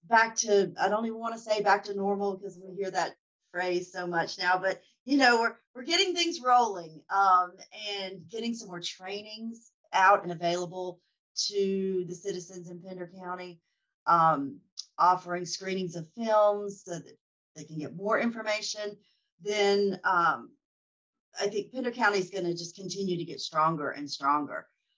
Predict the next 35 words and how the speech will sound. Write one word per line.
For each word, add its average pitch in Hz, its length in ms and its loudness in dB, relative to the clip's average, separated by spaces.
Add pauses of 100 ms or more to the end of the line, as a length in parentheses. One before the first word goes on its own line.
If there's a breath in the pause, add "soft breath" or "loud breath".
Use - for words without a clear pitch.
(200)
Uh, 180 140 4
but 196 120 4
I 208 100 6
did 349 240 2
wanna 311 200 0
share, 202 340 -2
you 202 140 -6
had 208 100 -6
asked 202 340 -2
a 196 60 -12
little 180 200 -12
about, 165 320 0
specifically 196 680 -8
about 165 320 0
Pender 165 320 -14
County, 165 340 -6 (300)
and 196 120 0
I 202 100 8
do, 277 240 2
I 220 80 2
have 311 160 2
a 226 160 2
few 220 320 -8
statistics 202 840 -10
that 170 220 -2
we 196 400 -2 (260)
kind 208 120 -14
of 165 80 -12
take 190 220 -2
into 190 160 -10
consideration 175 920 -4
when 180 240 -12
we 160 280 -10 (480)
think 190 180 0
about, 160 640 4